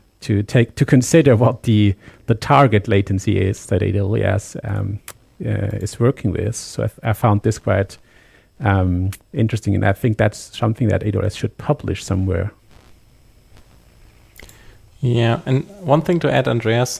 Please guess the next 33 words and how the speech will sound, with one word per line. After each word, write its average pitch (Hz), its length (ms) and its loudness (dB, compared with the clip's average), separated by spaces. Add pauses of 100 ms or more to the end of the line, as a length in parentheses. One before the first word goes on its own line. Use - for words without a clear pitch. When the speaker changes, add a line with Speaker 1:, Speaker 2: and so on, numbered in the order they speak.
(120)
Speaker 2:
um, 110 400 -2
just - 300 -4
to 123 60 -4
make 120 200 0
this 120 160 -4
very 113 180 0
clear, 113 480 -2
because 110 340 0
I 131 80 0
was 135 140 -2
confused 117 480 -2
about 107 260 0
that. 113 360 -2
Um, 107 340 -4 (460)
so - 120 -4
what 147 200 2
is 151 160 -2
the 117 160 0
latency 110 640 0
that 101 180 0
I 101 40 0
was 98 220 -2
actually - 320 -4
measured? 117 360 0
And 107 120 -2
this 147 100 0
is 151 160 0
really 131 200 0
the 113 140 -2
time 127 680 0
that 113 160 0
is 117 260 -2
added, 120 460 0